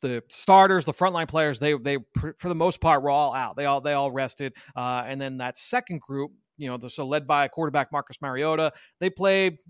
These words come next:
I believe it was, like, two or three series, you know, they, kinda like that first quarter, and then it was the threes and fours from that point on. We'll see exactly how they treat it this week. You gotta remember, too, they're on a short week, right? So the Eagles played on Saturday night,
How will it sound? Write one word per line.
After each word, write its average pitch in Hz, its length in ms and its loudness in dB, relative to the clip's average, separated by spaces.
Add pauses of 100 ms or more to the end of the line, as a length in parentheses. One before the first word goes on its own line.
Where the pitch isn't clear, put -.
(100)
I - 20 -20
believe 180 220 -6
it 170 60 -6
was, 151 120 -8
like, 139 120 -8
two 190 140 -2
or 175 80 0
three 185 200 -4
series, 175 600 0
you 156 80 -4
know, 147 60 -2
they, 143 180 -2
kinda 170 200 -4
like 160 140 -4
that 170 120 -4
first - 300 -4
quarter, 165 420 0 (160)
and 151 140 -4
then 160 100 0
it 160 100 0
was 147 220 -4
the 147 160 -4
threes 151 320 -4
and 143 80 -8
fours 156 400 -4
from 143 140 -12
that 139 160 -4
point 135 240 -8
on. 151 260 0 (480)
We'll 214 140 6
see 247 280 2
exactly 180 420 2
how 165 100 0
they 160 140 -2
treat 165 300 -4
it 120 100 -8
this 165 200 -8
week. 180 220 -2
You 165 240 -6
gotta 165 240 0
remember, 160 260 -4
too, 175 220 -4
they're 151 180 -2
on 196 100 -2
a 160 40 -6
short - 340 -4
week, 131 380 -8
right? 135 220 -4
So 143 180 -6 (180)
the 143 60 -8
Eagles 160 300 -2
played 165 260 -4
on 143 80 -6
Saturday 147 480 -2
night, 147 320 -2